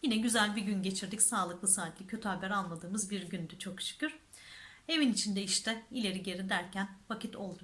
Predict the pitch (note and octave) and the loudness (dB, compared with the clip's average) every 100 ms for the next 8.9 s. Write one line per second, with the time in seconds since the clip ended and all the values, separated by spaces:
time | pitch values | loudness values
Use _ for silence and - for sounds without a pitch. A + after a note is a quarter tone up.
0 | F3 F#3+ - F#3 G#3 F#3+ F3 - F#3+ A#3 | -12 -12 -6 -2 0 0 -4 -6 -4 -4
1 | F#3 F#3 G3 F3 F#3+ A#3+ A3+ - F#3 E3+ | -4 -4 -4 -4 -2 0 0 0 -4 -2
2 | F#3+ G#3+ - - - _ - D4+ G#3+ F3 | -2 -4 -6 -20 -20 _ 2 4 6 4
3 | F#3+ - D#4+ A#3 - A3 G#3 B3+ C#4 B3+ | 0 4 8 8 6 2 4 4 2 2
4 | - F3 F3 A#3+ F#3 F#3 - - B3 A#3+ | 2 2 2 0 0 0 -10 -4 -2 2
5 | C4+ A#3 A3 C#4+ C#4 - A#3 G3+ G3 G#3+ | 4 4 4 2 0 -8 -10 -4 0 0
6 | A3 G#3+ G#3+ A3+ G3+ F#3+ - A#3 G#3+ G3+ | 0 2 4 4 2 0 -2 0 0 2
7 | G3+ F#3+ G#3+ - - - G#3 F#3 F#3+ F3+ | 0 0 -2 -6 -18 -6 -2 -2 -2 -2
8 | F#3 F#3+ F#3+ F3+ F3+ F3 F#3+ F#3+ | -4 -6 -6 -6 0 2 2 0